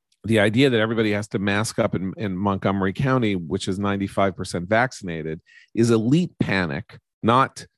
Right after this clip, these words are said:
you know, not, that is, that is an effort to stave off popular panic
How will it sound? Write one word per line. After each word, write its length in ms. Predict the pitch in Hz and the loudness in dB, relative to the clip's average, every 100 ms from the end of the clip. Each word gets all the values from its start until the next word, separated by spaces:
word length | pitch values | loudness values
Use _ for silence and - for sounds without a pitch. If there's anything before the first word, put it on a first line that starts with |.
| _ _ _ _ _ _ | _ _ _ _ _ _
you 60 | 123 | -2
know, 180 | 101 - | 0 0
not, 300 | 120 113 - | 2 2 0
that 560 | - - - - 117 107 | -4 -10 -10 -2 2 4
is, 240 | 107 95 - | 4 2 -2
that 160 | 113 107 | 0 0
is 100 | 104 | 0
an 100 | 107 | 0
effort 400 | 120 117 107 - - | 2 0 -2 -8 -4
to 260 | - 110 101 | 0 0 0
stave 460 | - - 139 139 117 | -8 2 4 4 4
off 440 | 120 110 - - _ _ _ _ _ _ _ - | 4 2 -4 -20 _ _ _ _ _ _ _ -8
popular 640 | - 170 190 156 107 101 | 0 0 0 -4 -4 -6
panic 720 | - - 104 92 85 - - | -8 -10 -10 -14 -14 -16 -20